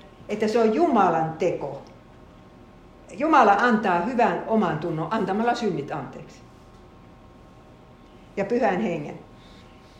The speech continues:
Ja sen perustana on Jeesuksen, Kristuksen ylösnousemus.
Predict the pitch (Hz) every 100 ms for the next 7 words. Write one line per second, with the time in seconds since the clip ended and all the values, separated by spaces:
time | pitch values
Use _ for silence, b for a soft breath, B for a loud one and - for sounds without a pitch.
0 | - 196 185 180 - - - - - -
1 | 277 269 269 254 220 208 185 190 196 233
2 | 190 - - 156 156 - - 185 185 160
3 | - 151 143 160 143 147 139 143 - -